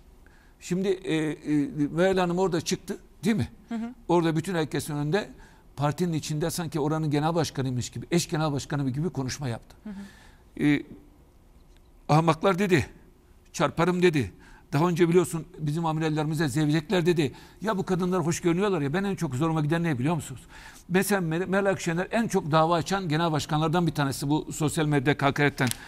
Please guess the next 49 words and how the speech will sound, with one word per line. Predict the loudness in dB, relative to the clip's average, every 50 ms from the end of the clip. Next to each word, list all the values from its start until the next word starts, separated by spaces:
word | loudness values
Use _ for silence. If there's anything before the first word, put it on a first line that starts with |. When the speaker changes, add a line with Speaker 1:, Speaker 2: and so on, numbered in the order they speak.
| -18 -20 -20 -18 0
Speaker 1:
Ya | 4 4 4 4
altmış | 4 0 0 0 -2 0
sekiz | 0 -2 0 2 2 2
yaşındaki | 2 0 0 -4 -4 -4 -2 0 -2
bir | -2
kadına | 0 0 -2 -2 -2 -6 -6 -6
bak. | -6 -8 -8 -8 -16 -16 -16 -16 -20 -18 -16 -18 -16 -16 -18 -12 -4 -4
Ya | -2 0
bir | 0 -2
kadın | 0 0 0 2 2 0 0 -2
bir | -2
kadına | 0 0 0 0 0 0 0 0 -2 -6 -14 -18 -16 -12
sırf | -6 -2 -2 -2 -2 2
kendisine | 0 2 2 2 0 0 -2 -2 0
madam | 2 2 2 2 2 4
dediği | 2 2 2 2
için | 0 0 -2 0
dava | 2 2 2 2
açar | 0 0 0 -2 -2
mı | -2 -4 -6 -4 -4
Melisa | -4 -4 -4 -6 -4
ya? | -4 -6 -6 -8 -10
Speaker 2:
Şimdi | -10 -10 -8 -2
tabii | -2 -2 0 0 -2
bir | -2 -4
takım | -4 -8 -6 -6 -6 -4
şeyler... | -4 -4 -2 0 0 0 0 0
e, | -2 -4 -4 -2
Speaker 1:
Ya | -2 0 -2 -2 -2 -2 2 4 4
Speaker 2:
yani | 4 4 2 0 -2 -2 -4 -2 0 2
Speaker 1:
madem | 4 4 4 2 0 0
dediği | 0 2 2 2
için | 0 0 0 0 2
dava | 2 2 4 2
açar | 0 0 0 0 2
mı? | 4
Yani | 4 4 4 2 0
bir | 0 0
demek | 0 0 0 -2
istiyorum | -2 -4 -4 -2 -2
ki | -2
hani | -2 0 0 2
hanımları | 0 2 0 2 2 0 0
çok | 0 -4 -6 -4 -2
seviyoruz, | -2 -2 0 0 0 -2 -2
hanımlar | -2 -2 -2 0 0 0 0 2
kalkın | 0 0 0 0 0 0
ayağa. | 2 2 4 2 2 0 -6 -20 -20 -20 -20 -20 -20 -20 -20 -20 -14 -4
Ya, | -2 0 0 0